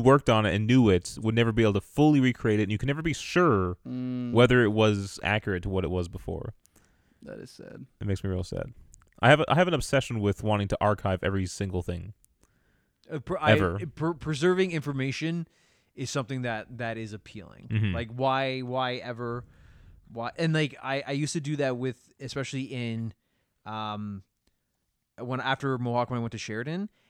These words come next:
Speaker 3: and people were sending out, like, 'cause we had to share a lot of our creative input, so people were sending scripts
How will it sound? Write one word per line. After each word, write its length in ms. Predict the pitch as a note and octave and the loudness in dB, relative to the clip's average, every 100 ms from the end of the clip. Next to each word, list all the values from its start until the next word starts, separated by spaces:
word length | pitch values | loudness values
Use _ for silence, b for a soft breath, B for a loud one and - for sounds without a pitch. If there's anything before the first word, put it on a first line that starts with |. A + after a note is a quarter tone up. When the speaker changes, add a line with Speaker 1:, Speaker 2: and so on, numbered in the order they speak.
| _ B2 | _ -10
Speaker 3:
and 140 | A2+ | -8
people 240 | B2 B2+ B2 | -8 -6 -6
were 120 | A#2+ | -6
sending 360 | - A#2 A#2 | -6 -4 -4
out, 240 | A2 G#2+ F2 | -4 -6 -8
like, 180 | G#2+ F#2+ | -12 -12
'cause 160 | G#2+ | -12
we 120 | G#2+ | -8
had 180 | B2 A#2 | -6 -6
to 80 | A#2 | -8
share 380 | G#2 - A2+ A2+ | -8 -6 -4 -2
a 60 | A2+ | -2
lot 160 | A2 | -4
of 80 | A#2 | -4
our 100 | A#2 | -8
creative 340 | - A#2+ A#2+ | -8 -8 -6
input, 360 | A#2+ A#2+ D3+ D3+ | -8 -8 -8 -8
so 160 | G2 F#2 F#2 - | -14 -20 -20 -18
people 160 | G#2 | -16
were 80 | G2+ | -14
sending 220 | A2 G2+ | -12 -12
scripts 380 | - F#3+ G3 - | -8 -6 -6 -8